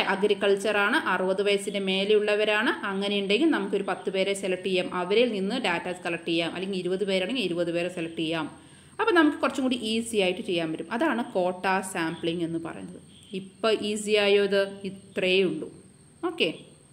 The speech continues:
the next is snowball sampling. It is yet another form of purposive sampling. അതായത് നമ്മൾ നേരത്തെ പറഞ്ഞ ജഡ്ജ്മെന്റ് സാമ്പിളിങ്ങിൻ്റെ വേറൊരു ഫോമാണ്. Which is often used to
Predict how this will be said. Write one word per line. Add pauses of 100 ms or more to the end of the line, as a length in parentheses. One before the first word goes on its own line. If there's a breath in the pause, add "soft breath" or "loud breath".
(920)
the
next (100)
is (120)
snowball (120)
sampling. (440 loud breath)
It
is (180)
yet (180)
another (100)
form
of
purposive
sampling.
അതായത്
നമ്മൾ (100)
നേരത്തെ
പറഞ്ഞ
ജഡ്ജ്മെന്റ്
സാമ്പിളിങ്ങിൻ്റെ
വേറൊരു
ഫോമാണ്. (460 loud breath)
Which
is (180)
often (200)
used (140)
to